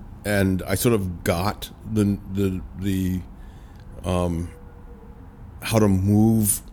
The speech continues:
gestural paint around and also have a complete surface. But I heard Agnes Martin speak in Pasadena in seventy-three,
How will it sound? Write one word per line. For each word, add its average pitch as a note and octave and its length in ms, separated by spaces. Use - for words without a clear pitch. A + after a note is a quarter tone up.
gestural G#2+ 680
paint G2+ 340
around G2 680
and F#2 340
also G2+ 360
have F#2+ 260
a F#2+ 60
complete F#2+ 400
surface. G#2+ 640
But G#2 100
I G#2+ 60
heard B2 240
Agnes A#2+ 380
Martin G#2+ 360
speak F2 500
in G2 160
Pasadena G2+ 880
in F2+ 180
seventy-three, F#2 1040